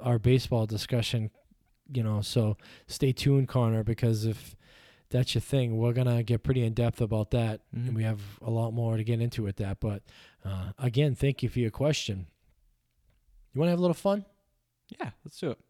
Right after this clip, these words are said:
Speaker 1: Or do you wanna give the social media stuff out? Do you wanna wait to the end, or what do you
Speaker 2: I'll
Speaker 1: think?
Speaker 2: wait till the end.
Speaker 1: Okay. Let's have a little fun.
Speaker 2: All right.
Speaker 1: You, my man,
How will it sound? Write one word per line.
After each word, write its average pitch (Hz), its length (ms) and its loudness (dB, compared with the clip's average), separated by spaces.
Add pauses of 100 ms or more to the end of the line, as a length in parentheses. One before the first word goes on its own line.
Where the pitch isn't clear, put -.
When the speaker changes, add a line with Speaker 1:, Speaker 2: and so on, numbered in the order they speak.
(720)
Speaker 1:
Or 143 140 4
do 143 40 2
you 139 80 4
wanna 139 140 2
give 135 240 -2
the 131 280 2 (300)
social 156 340 0
media 170 280 0
stuff - 260 -4
out? 185 120 0
Do 175 60 0
you 151 60 0
wanna 135 160 0
wait 143 180 2
to - 80 -4
the 135 140 0
end, 175 320 -4
or 113 260 -4 (180)
what 160 100 -6
do 160 60 -2
you 165 40 2
Speaker 2:
I'll 170 60 4
Speaker 1:
think? 160 60 6
Speaker 2:
wait 123 100 2
till 117 120 0
the 101 120 -2
end. 95 140 -6 (240)
Speaker 1:
Okay. 143 280 0 (400)
Let's - 100 -18
have 262 120 2
a - 20 4
little 180 140 4
fun. 117 280 2 (460)
Speaker 2:
All - 100 0
right. 117 140 2 (960)
Speaker 1:
You, 208 280 0
my 131 140 2
man, 127 380 0